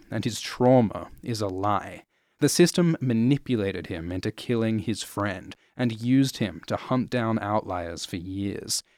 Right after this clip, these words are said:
We see from his timeline that the system even made him break up with a partner.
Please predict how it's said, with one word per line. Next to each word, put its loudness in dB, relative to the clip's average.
We 2
see 4
from 0
his -2
timeline 4
that -6
the -2
system 2
even 2
made 2
him 2
break 2
up 6
with -6
a -2
partner. 0